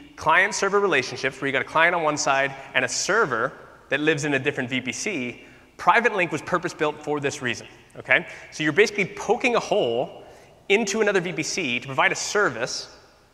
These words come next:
that's on a, a, a, a specific port and a specific I P address, um, to another V P C. Now, this is different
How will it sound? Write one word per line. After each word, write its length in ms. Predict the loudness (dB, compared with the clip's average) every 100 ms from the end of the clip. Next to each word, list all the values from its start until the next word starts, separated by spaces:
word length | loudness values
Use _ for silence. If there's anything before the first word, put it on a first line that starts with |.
| _ _ _
that's 140 | 0
on 140 | 2 2
a, 20 |
a, 340 | -2 -6 0
a, 640 | 0 2 0 2 0 -2 -4
a 260 | -4 -16 -14
specific 500 | -8 -4 -2 -4 -4
port 240 | -4 -2
and 60 | -4
a 40 |
specific 340 | -6 -4 -2
I 80 | -2
P 200 | -2 -4
address, 380 | -4 -4 -6 -10 -20 -20 -20 -20 _
um, 220 | -2 -2 -6 -10 -4
to 240 | -2 0
another 180 | 2 0
V 100 | -2
P 100 | -4
C. 240 | -4 -4 -8 -20 -20 -20 _ -8 2
Now, 140 | 4
this 240 | 6 4
is 100 | 4 -2
different 680 | 2 2 2 -2 -2 -6